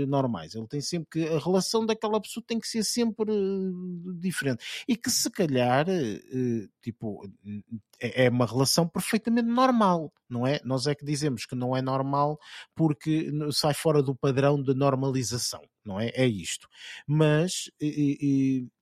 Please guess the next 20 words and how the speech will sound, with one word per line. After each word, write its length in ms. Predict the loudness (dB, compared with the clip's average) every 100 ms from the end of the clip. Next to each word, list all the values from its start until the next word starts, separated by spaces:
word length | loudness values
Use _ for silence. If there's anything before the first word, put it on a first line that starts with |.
| _ _ _ _ _
é, 220 | -4 0 2
é 40 |
extremamente 460 | 2 2 4 4 0
interessante, 400 | -2 -2 0 0
obviamente. 500 | 0 2 2 0 -6
Portanto, 340 | -8 -8 -6 -6 -4 -4
inclusive 440 | -4 -4 -4 -4
a 40 | -4
perspectiva 520 | -6 -4 -4 -2 -2
e 80 | -4
a 40 |
forma 300 | -4 -8 -8
como 200 | -14 -14
ele, 140 | -12 -14
como 300 | _ -14 -8
é 40 | -6
que 80 | -6
ele 100 | -8
coloca, 400 | -4 -2 -2 -8
eh, 680 | -10 -12 -14 -14 -14 -14